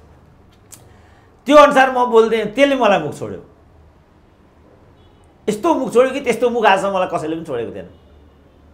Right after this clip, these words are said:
म के यससँग डिबेट गर्ने भने म पनि चुप लागेँ।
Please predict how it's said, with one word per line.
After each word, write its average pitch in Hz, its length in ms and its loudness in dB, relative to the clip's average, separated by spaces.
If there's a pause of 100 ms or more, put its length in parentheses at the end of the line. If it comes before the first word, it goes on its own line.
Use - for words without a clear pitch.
(420)
म 240 80 -4
के 254 240 -4
यससँग 208 380 -8 (480)
डिबेट 185 260 -4
गर्ने 175 260 -2
भने 180 200 -8
म 180 120 -4
पनि 180 180 -10
चुप 175 200 -8
लागेँ। 165 440 0